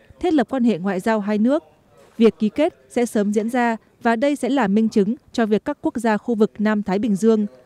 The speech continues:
mong muốn tăng cường hơn nữa quan hệ với Việt Nam. Chủ tịch Quốc hội khẳng định, trên cơ sở quan hệ hai nước, quan hệ hợp tác nghị viện sẽ được tăng cường. Bên cạnh đó, các hoạt động hợp tác,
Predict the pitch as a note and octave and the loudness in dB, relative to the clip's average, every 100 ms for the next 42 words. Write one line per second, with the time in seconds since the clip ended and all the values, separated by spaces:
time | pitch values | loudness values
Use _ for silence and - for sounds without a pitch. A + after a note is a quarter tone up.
0 | - C4 C#4+ G#3+ G3+ C#4 C4+ A#3+ F#3 G#3+ | -8 -4 0 0 0 -2 -2 0 0 2
1 | G#3+ A3+ D4+ - A3 G#3 D#3+ E3 F#3 A3+ | 2 2 0 -2 -2 0 -2 -2 -2 0
2 | A3 G#3+ G#3+ G3+ - _ _ - B3 A3 | 0 0 0 -2 -8 _ _ 0 2 2
3 | A3+ F4 D#4 A3 A#3 F3+ G#3 G#3+ _ - | 0 0 0 -2 -2 2 2 2 _ 0
4 | C4 A#3 A#3 A3 A3 - C4+ A#3+ G3 A3 | 2 2 0 0 -2 0 0 0 0 0
5 | G#3 C4 F4+ _ _ _ D4+ C#4 A3 G#3 | 2 2 0 _ _ _ -2 0 2 2
6 | - C#4 D#4+ A#3 F#3 G#3+ G3+ - A3 A3+ | 0 -4 -2 -2 2 0 0 -6 -4 -2
7 | A#3+ A#3+ A3+ A3+ G3+ F#3 E3+ _ - - | -2 -2 -4 0 0 0 -6 _ -16 0
8 | A3+ G#3+ A3+ F#3 F#3+ F#3+ C4+ - D#4 E4 | 2 2 -4 -2 -2 -2 -6 -8 -4 0
9 | A3 F#3+ G3 F#3+ - B3 D#4+ | -2 0 -4 -2 -2 0 -2